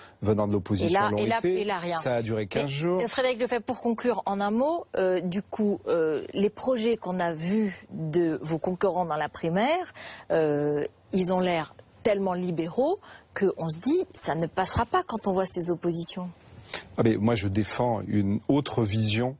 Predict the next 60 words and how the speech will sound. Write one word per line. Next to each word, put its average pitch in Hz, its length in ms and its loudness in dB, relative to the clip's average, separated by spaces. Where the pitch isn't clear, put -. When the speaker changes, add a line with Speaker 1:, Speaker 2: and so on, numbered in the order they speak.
Speaker 1:
de 104 100 2
notre 98 160 2
société. - 460 0
Je - 80 -10
pense 120 180 0
que - 100 -4
notre 107 220 2
modèle 110 240 2
social 101 460 0
est 85 120 -6
à 95 40 2
bout 92 160 0
de - 40 -10
souffle, - 440 -2
mais 98 80 2
je 92 80 -2
pense 139 160 4
qu'il - 160 -4
faut - 120 0
in-, 110 300 2
inventer 127 400 2
une 117 140 4
nouvelle 131 260 2
solidarité, 107 640 0
une 117 140 2
nouvelle 110 220 2
répartition. 104 640 -4
Je - 60 -14
défends 135 240 2
le 127 60 2
revenu 113 260 2
universel. 107 480 0
Je - 120 -2
pars 113 200 4
d'ailleurs 104 220 2
en 98 180 0
Inde, 117 180 0
là, 90 140 0
dans, 87 240 -4
dans 95 80 -2
quelques 101 300 0
jours, 113 220 2
où 104 80 4
il 95 60 4
est 95 140 0
appliqué 101 300 -2
depuis 107 180 -2
longtemps. 107 400 0
Et, 110 300 2
euh, 98 140 4
là 135 140 4
où 156 80 2
il 117 80 2
est 110 120 -2
appliqué, 104 360 -2
la 160 100 0
violence 117 400 -2
a 92 80 -4
considérablement 113 840 0
baissé, 160 400 -2